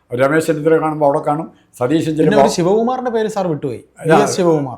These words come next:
Speaker 1: ഇപ്പൊ ദേവസ്വം ബോർഡിന്റെ അന്വേഷണം എത്തി നിൽക്കുന്ന എവിടെയാന്ന് നോക്കിയോ? വരുമ്പോ എവിടെ, എവിടെയെല്ലാം എത്തുമെന്ന് നോക്കിയോ? അതും കോൺഗ്രസിന് അന്തസ്സായിട്ട് പറയാൻ പറ്റാത്ത സ്ഥിതിയിലേക്ക് എത്തിക്കും. കോൺഗ്രസിന് പിണറായി വിജയനെ വെല്ലുവിളിക്കാൻ പറ്റാത്ത സ്ഥിതിയിലേക്ക് അത് എത്തിക്കും അന്വേഷണം നീണ്ടാൽ. അല്ല,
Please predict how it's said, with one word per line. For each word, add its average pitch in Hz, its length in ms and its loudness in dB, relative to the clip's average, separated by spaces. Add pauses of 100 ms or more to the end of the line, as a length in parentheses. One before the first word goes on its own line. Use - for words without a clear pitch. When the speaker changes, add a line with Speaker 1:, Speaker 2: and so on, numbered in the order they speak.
(100)
Speaker 1:
ഇപ്പൊ 156 200 -4
ദേവസ്വം 180 280 4
ബോർഡിന്റെ 196 240 2
അന്വേഷണം 196 340 0
എത്തി 196 180 -4
നിൽക്കുന്ന 190 240 -2
എവിടെയാന്ന് 196 260 0
നോക്കിയോ? 180 220 -6 (120)
വരുമ്പോ 170 300 0
എവിടെ, 185 160 4 (180)
എവിടെയെല്ലാം 180 380 2
എത്തുമെന്ന് 185 260 -2
നോക്കിയോ? 156 200 -4 (280)
അതും 175 200 -2
കോൺഗ്രസിന് 170 420 4
അന്തസ്സായിട്ട് 175 440 4
പറയാൻ 165 220 2
പറ്റാത്ത 170 340 4
സ്ഥിതിയിലേക്ക് 160 380 -2
എത്തിക്കും. 123 260 -18 (840)
കോൺഗ്രസിന് 165 500 2
പിണറായി 160 320 4
വിജയനെ 156 260 -4
വെല്ലുവിളിക്കാൻ 156 540 0
പറ്റാത്ത 165 500 2
സ്ഥിതിയിലേക്ക് 156 440 2
അത് 165 100 2
എത്തിക്കും 160 300 -8 (300)
അന്വേഷണം 156 420 0
നീണ്ടാൽ. 143 280 2 (560)
അല്ല, 139 100 -4